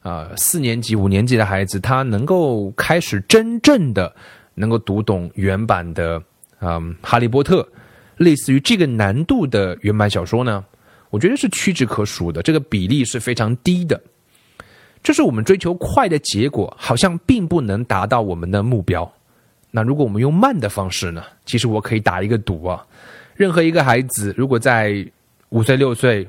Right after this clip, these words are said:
六岁、七岁，快上小学一年级的时候，我们用慢的方式，我们用喂故事、讲故事、玩英文的方式，但是每天都做，不着急。五年之后的你的孩子，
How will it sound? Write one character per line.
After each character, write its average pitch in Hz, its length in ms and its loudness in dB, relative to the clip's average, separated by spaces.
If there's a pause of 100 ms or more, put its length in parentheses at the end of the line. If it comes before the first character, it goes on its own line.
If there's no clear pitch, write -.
六 120 120 2
岁、 135 100 0
七 123 240 0
岁， 113 320 0 (200)
快 - 160 0
上 127 120 0
小 104 120 -4
学 101 100 -2
一 139 80 -4
年 127 180 2
级 117 120 0
的 120 100 2
时 - 180 -4
候， 110 300 0 (400)
我 117 80 0
们 156 80 2
用 226 100 2
慢 269 220 2
的 175 80 0
方 156 260 -4
式， - 360 -4
我 123 80 -6
们 175 100 2
用 208 300 0
喂 233 200 4
故 185 220 -2
事、 139 340 -2 (460)
讲 131 260 4
故 214 200 0
事、 131 420 -2 (520)
玩 123 340 4
英 233 200 -2
文 131 220 0
的 139 100 2
方 175 300 2
式， - 320 -2 (160)
但 123 100 2
是 123 120 0
每 120 100 0
天 143 100 2
都 175 100 6
做， 196 260 2 (800)
不 294 80 2
着 294 200 6
急。 113 260 -6 (1080)
五 110 180 0
年 110 200 2
之 143 140 0
后 156 160 0
的 127 100 -2
你 101 100 -2
的 98 100 -2
孩 98 220 0
子， 87 280 -10